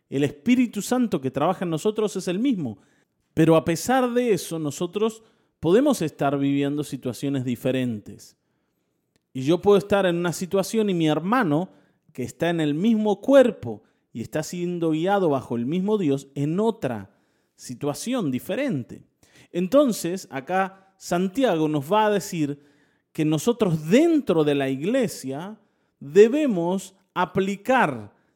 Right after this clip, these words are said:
determinadas soluciones o determinadas,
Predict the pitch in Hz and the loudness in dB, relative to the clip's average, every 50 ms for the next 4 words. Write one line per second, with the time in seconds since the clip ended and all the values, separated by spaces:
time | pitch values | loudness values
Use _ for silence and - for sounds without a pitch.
0 | _ _ - - 135 156 160 156 160 170 160 156 156 156 160 160 165 175 202 226 | _ _ -16 -6 -2 -2 -2 0 0 0 0 2 2 0 0 0 0 0 0 0
1 | 240 233 220 190 151 131 - - - - _ _ _ _ _ _ _ _ _ - | 0 2 2 2 0 -2 -6 -12 -18 -20 _ _ _ _ _ _ _ _ _ -16
2 | - - 147 139 139 139 143 139 - - 262 262 214 170 151 147 156 151 - - | -8 -2 -2 0 2 2 0 0 0 0 2 2 2 2 0 0 -2 -4 -8 -12
3 | - - 123 127 127 113 - 131 123 123 131 139 156 180 196 190 175 160 - - | -10 -8 -6 -4 -4 -6 -6 -6 -6 -4 -4 -4 -2 -2 0 0 0 -2 -4 -8
4 | - | -14